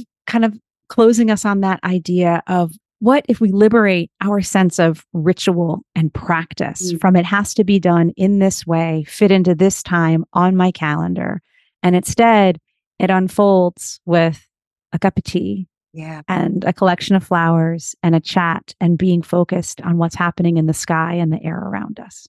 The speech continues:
Speaker 2: Mm. Yeah, amen to that. Mm-hmm.
Speaker 1: Amen to that. Oh, well, Eleonora, thank you so much for coming to Knotwork Storytelling. It's
Speaker 2: Yeah,
Speaker 1: at last we've had you here.
Speaker 2: delightful.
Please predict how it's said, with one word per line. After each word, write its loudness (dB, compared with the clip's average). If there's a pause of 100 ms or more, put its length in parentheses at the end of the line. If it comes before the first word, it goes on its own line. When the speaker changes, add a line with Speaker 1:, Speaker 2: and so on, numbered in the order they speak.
(100)
Speaker 2:
Mm. -12 (880)
Yeah, -4
amen -4
to -12
that. -10 (640)
Mm-hmm. -8
Speaker 1:
Amen -10
to -14
that. -10 (640)
Oh, -4
well, -4
Eleonora, 2
thank -6
you 0
so 2
much 0
for -4
coming 2
to -4
Knotwork -2
Storytelling. -2
It's -10 (440)
Speaker 2:
Yeah, -2
Speaker 1:
at -6
last -2
we've -6
had -4
you -6
here. -6
Speaker 2:
delightful. -2